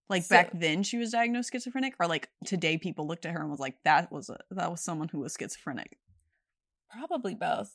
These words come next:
Speaker 2: I mean, if she was in the
Speaker 1: That's
Speaker 2: mental
Speaker 1: fair.
Speaker 2: hospital.
Speaker 1: Oh, that's, you, uh, yeah, but, like, most of the time back then, like, you went to the mental hospital and they were like, "Mm, you're diagnosed with delusions."
Speaker 2: That's true. That's true. For the sake of the story, we'll say that she was a diagnosed schizophrenic.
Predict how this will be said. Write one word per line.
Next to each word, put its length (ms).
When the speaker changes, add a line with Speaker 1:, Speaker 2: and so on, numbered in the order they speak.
Speaker 2:
I 80
mean, 100
if 80
she 100
was 80
in 60
the 60
Speaker 1:
That's 200
Speaker 2:
mental 60
Speaker 1:
fair. 80
Speaker 2:
hospital. 540
Speaker 1:
Oh, 240
that's, 280
you, 180
uh, 140
yeah, 340
but, 180
like, 220
most 240
of 100
the 0
time 260
back 380
then, 380
like, 200
you 80
went 180
to 60
the 140
mental 340
hospital 380
and 100
they 60
were 100
like, 260
"Mm, 460
you're 260
diagnosed 520
with 160
delusions." 920
Speaker 2:
That's 340
true. 540
That's 180
true. 140
For 500
the 140
sake 340
of 140
the 100
story, 340
we'll 140
say 240
that 140
she 140
was 220
a 60
diagnosed 420
schizophrenic. 540